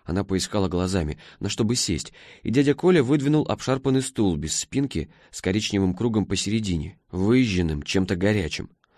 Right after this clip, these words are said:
Стул был как будто сальный. Дядя Коля посмотрел на нее и усмехнулся. «Однако ты ко мне в гости пришла, а не я к тебе». Лиля тоже посмотрела на него. Потом быстро села и стянула лакированный ботинок.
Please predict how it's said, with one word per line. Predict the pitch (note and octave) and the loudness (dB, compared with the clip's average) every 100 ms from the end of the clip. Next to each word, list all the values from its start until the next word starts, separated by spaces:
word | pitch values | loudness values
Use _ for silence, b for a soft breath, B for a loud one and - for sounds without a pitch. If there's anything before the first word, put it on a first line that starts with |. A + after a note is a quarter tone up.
| _ | _
Стул | - - D3 | -8 0 2
был | A#2 F2+ E2 | 2 0 -2
как | F2 F2 | -4 -4
будто | G2+ - | -6 -6
сальный. | G#2 - G2 D#2 D2+ - _ _ _ b b b | -6 -4 -2 -2 -6 -12 _ _ _ b b b
Дядя | F2+ A2+ B2+ | 0 2 2
Коля | D3+ D#3 | 2 2
посмотрел | - A2+ A#2+ A2+ C#3 C3+ | 2 0 -2 0 2 2
на | |
нее | A#2+ G#2+ G2+ B2+ C3 _ | 2 2 2 0 -4 _
и | - | -10
усмехнулся. | C#3+ - B2+ G2 D#2+ - - - _ _ _ _ _ _ _ _ - | -8 -4 -4 -2 -4 -6 -12 -20 _ _ _ _ _ _ _ _ -14
«Однако | - G#3+ B3 A#3+ | -4 -2 0 0
ты | A3+ A3+ | -2 -2
ко | A3 | 2
мне | F3+ C#3+ | 4 4
в | |
гости | G2+ F#2 - | 4 2 0
пришла, | D2+ D2+ - - - - - | -4 -4 -6 -8 -10 -12 -10
а | - | -2
не | G#3+ F#3 | 2 4
я | F#2+ | 4
к | - | 0
тебе». | D#2+ E2 - _ _ b b b | -8 -8 -12 _ _ b b b
Лиля | F#2 F#2+ F#2+ | 2 2 4
тоже | A2 F2 | 2 0
посмотрела | F2 E2 F2 F2 E2+ D#2 | -4 -4 -2 0 0 0
на | |
него. | D#2 D#2 D#2+ - B B B B | -2 -2 -4 -10 B B B B
Потом | - B2 A2+ | 0 4 4
быстро | B2 - G2+ | 4 2 0
села | - C3 C3 A2+ b b | 2 2 2 0 b b
и | - | -6
стянула | - G#2 A2+ A#2+ | -4 4 6 6
лакированный | G2 - G2+ G2+ G2+ | 4 4 2 4 2
ботинок. | G2+ G#2 D#2+ E2+ - | 2 0 -4 -6 -12